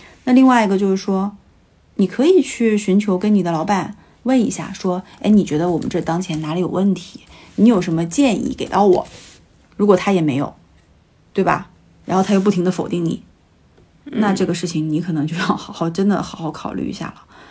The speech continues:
Speaker 2: 嗯。
Speaker 1: 他有没有意义去浪费自己的时间在这个上面？
Speaker 2: 嗯。
Speaker 1: 我觉得每个人都要考虑好一点，就是说你当前做这个事情对你当前的影响和对你未来的影响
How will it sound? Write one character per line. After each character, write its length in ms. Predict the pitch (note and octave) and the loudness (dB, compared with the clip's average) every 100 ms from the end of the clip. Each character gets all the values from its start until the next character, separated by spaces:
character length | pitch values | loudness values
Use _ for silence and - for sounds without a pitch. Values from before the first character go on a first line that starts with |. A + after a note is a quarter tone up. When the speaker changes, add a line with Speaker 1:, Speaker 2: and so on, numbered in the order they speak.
| - | -14
Speaker 2:
嗯。 220 | F3+ F3+ | -10 -2
Speaker 1:
他 60 | G3+ | 4
有 100 | F#3 | 4
没 100 | F#3 | 4
有 80 | E3+ | 2
意 300 | G3 G3+ F3 | 0 0 -2
义 20 | |
去 140 | E3+ | -4
浪 160 | F3+ F3 | -4 -4
费 80 | E3 | -4
自 60 | |
己 80 | E3 | -6
的 60 | D#3 | -6
时 200 | - D3+ | -8 -6
间 180 | E3+ | -4
在 120 | G3 F#3 | -4 -4
这 100 | - | -8
个 80 | |
上 200 | E3+ E3+ - | -12 -10 -10
面？ 160 | - - - | -12 -16 -6
Speaker 2:
嗯。 420 | G3 G3 F3+ E3+ | -2 -2 -4 -2
Speaker 1:
我 80 | F3+ | 2
觉 160 | F#3 A3+ | 4 4
得 120 | A3+ - _ | 2 -4 _
每 180 | - F3 | -8 -4
个 80 | G#3 | 0
人 140 | A3 | 0
都 80 | A3+ | 0
要 80 | A3+ | 0
考 220 | G#3 - | -2 -4
虑 100 | - | -2
好 280 | G3 - - | -2 -4 -6
一 100 | - | -4
点， 300 | B3+ E4+ - - _ | -2 -4 -6 -10 _
就 140 | - | -6
是 80 | F#3+ | -6
说 340 | F#3+ G3+ G3 G#3 - - | -2 -2 -2 -6 -10 -4
你 140 | F3 | -2
当 240 | E3 C4+ | 2 2
前 240 | D4+ F#3+ E3+ | 2 0 -2
做 160 | F#3+ | -2
这 120 | F#3 F3+ | -2 -4
个 100 | F#3 | -6
事 180 | - G#3+ | -8 -8
情 280 | - - G#3 | -6 -8 0
对 120 | G#3+ G3 E3+ | 4 4 4
你 100 | - - | -4 -2
当 200 | G3 A3+ | -2 -2
前 380 | - D#3+ - G3+ - _ _ - | -4 -8 -8 -10 -16 _ _ -4
的 80 | |
影 180 | F3 - | -2 -2
响 260 | - - - - - | -4 -8 -10 -20 -20
和 200 | - - | -6 0
对 140 | F#3 B3 | 2 2
你 80 | F#3 | 2
未 160 | C#4 | 2
来 120 | A#3 | 0
的 60 | - | -2
影 140 | - | -8
响 260 | F#3+ - B3 | -8 -10 -10